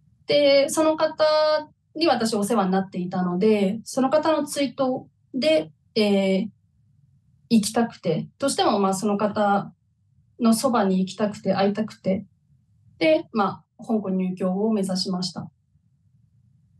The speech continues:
まあ、あの、追悼はもう、その方は、あの、抗議自殺なので、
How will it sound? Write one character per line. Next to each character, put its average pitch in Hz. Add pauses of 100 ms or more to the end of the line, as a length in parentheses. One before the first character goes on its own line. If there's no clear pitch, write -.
(260)
ま 233
あ、 -
あ 220
の、 202
追 320
悼 320 (560)
は 277
も 262
う、 - (380)
そ -
の 339
方 392
は、 254
あ 196
の、 190
抗 294
議 320
自 330
殺 202
な 185
の 170
で、 196